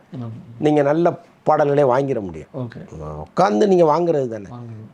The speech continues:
Speaker 2: பல பேர் அந்த பொறுமை கிடையாது. அவங்க என்ன பண்ணுவாங்க, ஒரு ஆறு பாட்டு வேணும் போட்டு கொடுன்ட்டு போயிடுவாங்க.
Speaker 1: ம்.
Speaker 2: But அங்கேயே உட்காந்து எனக்கு ஆறு பாட்டும் முப்பத்தாறு பாட்டா கொடு, அதுல நான் ஆறு செலக்ட் பண்றேன்னு சொல்றவங்க இருக்காங்கல்ல.
Speaker 1: இருக்காங்க.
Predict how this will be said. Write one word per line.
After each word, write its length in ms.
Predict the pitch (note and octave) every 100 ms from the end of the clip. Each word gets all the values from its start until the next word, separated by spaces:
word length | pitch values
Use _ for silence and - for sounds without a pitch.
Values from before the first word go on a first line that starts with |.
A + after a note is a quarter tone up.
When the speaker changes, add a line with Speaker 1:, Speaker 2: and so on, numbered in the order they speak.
| -
Speaker 2:
பல 220 | G#2+ D3+
பேர் 160 | F3+ G3+
அந்த 200 | F#3+ E3+
பொறுமை 400 | D#3+ F#3 G3+ D#3
கிடையாது. 400 | D#3 C#3 A#2+ -
அவங்க 220 | C3+ D3
என்ன 140 | D3+ D#3
பண்ணுவாங்க, 460 | D3+ D3 C#3+ D#3 - _ _ -
ஒரு 140 | C#3
ஆறு 240 | C#3 D#3+
பாட்டு 260 | C#3 E3 E3
வேணும் 220 | E3 D3+
போட்டு 240 | C3 E3+ D#3
கொடுன்ட்டு 400 | D3+ D#3 D#3+ C#3
போயிடுவாங்க. 440 | D#3+ C#3 G2+ F#2
Speaker 1:
ம். 340 | C#3 A#2 A2+ _ _
Speaker 2:
But 120 | C3+ C3
அங்கேயே 460 | A2+ D#3 F3 A3
உட்காந்து 460 | G#3+ E3 G3 F#3+ F3+
எனக்கு 320 | F#3 E3+ D3+
ஆறு 460 | C3 D3+ F3 F#3 E3+
பாட்டும் 680 | E3+ F#3+ F3+ A#3 B3 F#3+ -
முப்பத்தாறு 680 | - D3+ G3+ F#3+ F#3+ F3 D3+
பாட்டா 360 | C#3 G3 G3 E3+ -
கொடு, 300 | F3 E3+ G#2+ - _ _
அதுல 280 | - D3+ G#3+
நான் 200 | G#3 F3+ F3
ஆறு 160 | E3 -
செலக்ட் 240 | F#3 F#3
பண்றேன்னு 320 | F3 F3 F3 E3+
சொல்றவங்க 360 | E3+ F3 C#3+
இருக்காங்கல்ல. 400 | B2 A2 G#2+ F#2
Speaker 1:
இருக்காங்க. 280 | B2 A#2+ A2